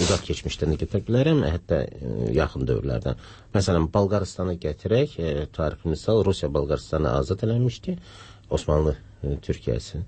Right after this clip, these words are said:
Türkiyəsinin nəzarətindən azad eləmişdi. Ancaq sonrakı iki müharibədə,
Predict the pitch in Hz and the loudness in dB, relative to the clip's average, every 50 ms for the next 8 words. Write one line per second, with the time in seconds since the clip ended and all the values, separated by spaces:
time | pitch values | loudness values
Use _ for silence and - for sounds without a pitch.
0 | - - - - - - - - - - - - 67 65 - - 69 64 73 71 | -12 -16 -20 -20 -20 -20 -10 -6 -6 -4 -2 0 0 0 0 0 0 2 4 4
1 | 73 73 67 76 73 69 73 73 - 76 76 73 76 73 64 71 76 92 101 - | 4 4 4 2 2 2 0 -2 0 0 0 2 2 2 2 2 0 0 -2 -2
2 | 147 139 139 135 127 - - - - 101 98 90 - 87 - - 101 92 90 98 | 0 2 2 2 2 0 -2 0 2 2 2 2 2 0 0 2 2 2 4 2
3 | 92 - - 90 - - - - 80 76 73 76 78 76 76 78 85 85 107 123 | 0 -2 -6 -14 -12 -6 -2 0 2 2 2 2 2 0 2 0 0 2 2 2